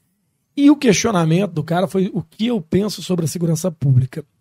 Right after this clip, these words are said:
E aí eu disse pra ele que o que ele vê como segurança pública. Porque eu, aí eu falei pra ele assim, "Porque eu sei que eu vou te desagradar numa coisa que eu tenho uma visão diferente da sua." Ele falou assim, "A qual?"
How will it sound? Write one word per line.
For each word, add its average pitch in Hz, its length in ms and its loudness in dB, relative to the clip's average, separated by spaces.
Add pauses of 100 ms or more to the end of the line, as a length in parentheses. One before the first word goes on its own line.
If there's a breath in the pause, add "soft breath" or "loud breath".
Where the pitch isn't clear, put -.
(380)
E 240 100 2
aí 277 80 2
eu 269 80 2
disse 208 280 -2
pra 190 200 -4
ele 196 300 2
que - 160 -6
o 208 80 0
que 254 240 0
ele 277 440 -2
vê 175 240 0
como 202 200 -10
segurança 170 420 -6
pública. - 240 -20 (1120)
Porque 175 680 6
eu, 160 200 2
aí 160 140 6
eu 180 80 6
falei 180 160 2
pra 175 100 2
ele 143 40 2
assim, 139 100 0
"Porque 139 200 -2
eu 190 80 2
sei 190 220 0
que - 80 -2
eu 180 40 4
vou 185 100 2
te 190 120 -6
desagradar 160 460 -2
numa 160 240 -2
coisa 175 380 -2
que 208 60 -8
eu 190 40 -2
tenho 170 140 -10
uma 165 60 -8
visão 151 200 -10
diferente 156 300 -10
da 185 80 -8
sua." - 320 -8 (840 soft breath)
Ele 143 140 -2
falou 170 180 2
assim, 139 340 -2 (540)
"A 175 180 4
qual?" 165 440 2